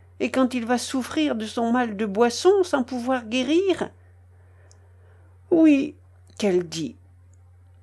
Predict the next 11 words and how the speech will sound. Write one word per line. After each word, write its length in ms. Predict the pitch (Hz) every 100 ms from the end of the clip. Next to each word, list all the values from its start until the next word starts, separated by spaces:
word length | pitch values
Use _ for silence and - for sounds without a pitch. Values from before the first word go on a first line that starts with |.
| - -
Mourir 520 | 220 240 247 247 233 220
pour 260 | 214 226
mourir, 800 | 226 226 208 220 214 190 180 - -
que 100 | -
je 180 | 170 170
dis, 400 | 165 156 160 127 - _ _ -
et 60 |
il 200 | 285 226
ne 100 | 208
souffrira 520 | 202 220 202 247 262 320
plus. 440 | 320 370 330 -